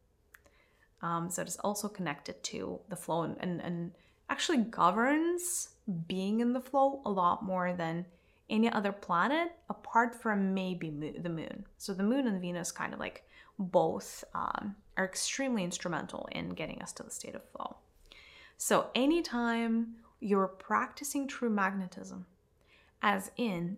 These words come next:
instead of going out into the world and working really hard and long hours and hustling for the things that you want, being able to magnetize them to you, that starts in our sacral.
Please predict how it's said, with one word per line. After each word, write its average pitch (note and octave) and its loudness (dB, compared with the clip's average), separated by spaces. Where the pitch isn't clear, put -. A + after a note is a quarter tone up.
instead F#3 -2
of F3 -8
going G#3+ 0
out A3+ 2
into G#3+ -2
the F3 -8
world E3+ 0
and F#3 0
working G3 0
really C#4+ 2
hard B3 2
and F3+ -2
long A3 0
hours G#3 2
and F#3 -4
hustling - -4
for F3 -10
the F3+ -4
things F3+ -8
that - -8
you F#3+ -6
want, B3+ 2
being G3 0
able F#3+ 0
to F#3+ -8
magnetize F3+ -2
them F#3 -12
to - -12
you, - -10
that A3+ 0
starts B3 -2
in F3 -6
our F3 -8
sacral. - -8